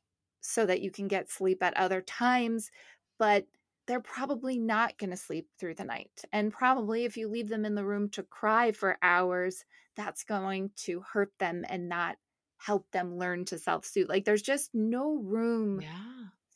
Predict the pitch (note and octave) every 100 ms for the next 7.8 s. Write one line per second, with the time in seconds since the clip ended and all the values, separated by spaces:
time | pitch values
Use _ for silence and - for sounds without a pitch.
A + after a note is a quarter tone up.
0 | - A3+ A3+ G#3 A3 G3+ A3+ A3+ F#3+ G#3
1 | F#3+ G3+ F#3+ F3 G3 G3+ F#3 E3+ E3 -
2 | _ F#3+ F3 - G3 F#3 F#3 - - F#3+
3 | G3+ F#3+ E3+ F#3+ A#3 - - - - -
4 | _ _ _ - G3 F3+ D#3+ F#3 F#3+ F#3
5 | A2 B2 F3+ G3 A#3+ - F3+ D#3+ C#3 F3+
6 | G#3+ G3 F3+ D#3+ D3 D3 E3 F#3+ F#3 D#3
7 | D3+ D3 D3 D#3 E3 E3 E3 D#3+